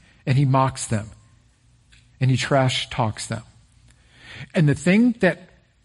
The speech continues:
David sees that upsets David is what Goliath is saying to the Israelites and how he's mocking their God. See, David had a personal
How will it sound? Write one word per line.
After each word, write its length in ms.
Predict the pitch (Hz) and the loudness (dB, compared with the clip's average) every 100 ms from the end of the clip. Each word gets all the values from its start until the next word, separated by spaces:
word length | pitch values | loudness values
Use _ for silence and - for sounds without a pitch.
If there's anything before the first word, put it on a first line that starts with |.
| _ | _
David 360 | 175 170 175 151 | 2 2 2 0
sees 600 | - 175 147 - - - - _ _ _ _ | 0 0 -2 -4 -12 -12 -18 _ _ _ _
that 120 | 151 | -2
upsets 580 | 131 - - 214 185 - | -2 -2 0 0 -2 -4
David 460 | - 123 113 76 - _ _ _ _ _ _ | -4 -4 -6 -16 -20 _ _ _ _ _ _
is 180 | 160 131 | 0 2
what 360 | 147 180 175 - | 4 2 2 0
Goliath 720 | 160 165 208 175 143 143 - | 2 6 6 4 2 0 -2
is 100 | 139 | 0
saying 680 | - 214 190 175 131 117 - _ _ _ _ - - - _ | 0 2 4 2 0 -6 -14 _ _ _ _ -20 -20 -20 _
to 120 | - 170 | -2 2
the 140 | 156 | 4
Israelites 800 | 165 160 139 123 - - - - - - - - | 4 2 0 -2 -4 -6 -8 -10 -20 -20 -20 -2
and 100 | 165 | 2
how 240 | 147 180 170 | 4 4 2
he's 480 | 190 180 - - | 2 2 0 -6
mocking 840 | 143 147 190 214 - 180 147 131 120 - _ _ _ _ - | 0 2 4 4 2 0 2 0 -4 -10 _ _ _ _ -6
their 280 | 120 170 156 | 0 2 2
God. 480 | 160 151 123 - - _ _ _ _ _ _ _ _ _ _ _ _ _ | 2 2 0 -6 -18 _ _ _ _ _ _ _ _ _ _ _ _ _
See, 340 | - 190 - - 277 170 | -2 -2 -2 -12 -14 0
David 400 | 202 247 247 220 | 2 4 2 4
had 220 | 190 175 | 4 2
a 60 | 160 | -2
personal 680 | - 214 226 - 214 196 | -2 0 0 2 2 0